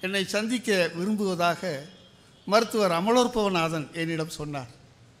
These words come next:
அவரை கீழ்ப்பாக்கம் மருத்துவமனையில் சந்தித்தேன். அவர் மட்டுமல்லாமல், அங்கு மருத்துவர் பத்ரிநாராயணன்,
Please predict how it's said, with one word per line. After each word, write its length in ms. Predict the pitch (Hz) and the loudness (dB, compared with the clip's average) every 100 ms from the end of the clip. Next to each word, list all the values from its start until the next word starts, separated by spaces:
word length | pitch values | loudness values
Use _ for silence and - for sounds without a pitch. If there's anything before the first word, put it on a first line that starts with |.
| _ _ - - - - - - - - - | _ _ -20 -20 -20 -20 -20 -20 -20 -10 4
அவரை 560 | 202 233 233 226 233 - - - - - - - - - - - - | 6 8 8 4 2 -8 -18 -20 -20 -20 -20 -20 -20 -20 -20 -12 0
கீழ்ப்பாக்கம் 760 | 269 277 262 247 247 208 160 - | 2 6 6 6 4 0 0 -6
மருத்துவமனையில் 840 | 180 214 220 254 214 190 180 202 214 | 0 0 2 2 4 2 0 -2 -4
சந்தித்தேன். 480 | 180 160 139 147 139 - - - - - - - - - - - - - | -4 -4 -8 -10 -12 -14 -20 -20 -20 -20 -20 -20 -20 -20 -20 -20 -20 -8
அவர் 300 | - 185 220 | 0 2 4
மட்டுமல்லாமல், 880 | 214 208 247 226 202 185 180 196 233 - - - - - | 2 0 0 0 2 2 2 -4 -6 -14 -20 -20 -12 -2
அங்கு 640 | 196 202 196 175 156 - - | -2 0 0 0 -2 -8 -2
மருத்துவர் 480 | 185 214 220 202 165 | 0 0 0 -2 0
பத்ரிநாராயணன், 960 | 180 226 220 202 180 175 165 165 190 | -2 -2 -2 -2 0 -2 -2 -6 -10